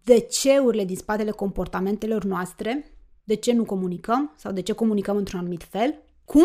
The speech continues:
putem să schimbăm paradigma, dar mai întâi lucrând la noi. Și, uh,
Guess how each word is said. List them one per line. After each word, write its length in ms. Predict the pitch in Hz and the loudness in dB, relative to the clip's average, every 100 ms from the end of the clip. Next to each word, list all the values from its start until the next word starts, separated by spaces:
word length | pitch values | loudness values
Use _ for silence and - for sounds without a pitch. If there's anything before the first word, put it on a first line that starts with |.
| 415 | 6
putem 340 | 311 - 269 | 4 4 4
să 240 | 247 - 214 | 4 0 -4
schimbăm 460 | - 214 202 233 | -2 -2 2 2
paradigma, 880 | 226 208 185 202 208 196 202 226 _ _ _ | 4 2 2 0 2 2 2 -2 _ _ _
dar 140 | 208 | -2
mai 80 | 214 | 0
întâi 160 | 208 233 | 0 -2
lucrând 280 | 226 220 208 | -2 -2 0
la 100 | 185 | 0
noi. 300 | 175 175 - _ - - - | -2 -6 -16 _ -20 -20 -14
Și, 420 | - 247 240 240 | -6 -2 0 2
uh, 80 | 226 | 2